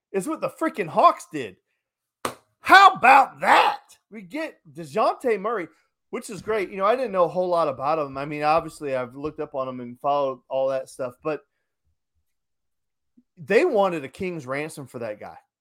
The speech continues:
They wanted a Holiday-like package that they got, and we gave them three first-round picks, okay,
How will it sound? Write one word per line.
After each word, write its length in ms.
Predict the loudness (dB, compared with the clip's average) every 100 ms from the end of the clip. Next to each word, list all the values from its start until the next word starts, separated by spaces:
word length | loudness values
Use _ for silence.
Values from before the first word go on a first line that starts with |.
| _ -4
They 140 | -2
wanted 420 | 0 0 0 -2
a 320 | -2 -4 -6
Holiday-like 720 | -6 -2 -2 -2 -2 -2 -4 -4
package 540 | -4 -4 -8 -16 -14
that 160 | -14 -8
they 160 | -8
got, 340 | -6 -4 -4 -10 _ _ _ _ _
and 480 | -10 -6 -6 -8 -10 -18 -10
we 220 | -2 -2
gave 380 | 0 2 2 0
them 560 | -4 -4 -4 -6 -12 -18 _ _ _ _ _ _
three 240 | -8 -6 -4
first-round 520 | -2 -2 -2 -4 -4
picks, 460 | -4 -4 -6 -16 _ -16
okay, 360 | -4 -2 -2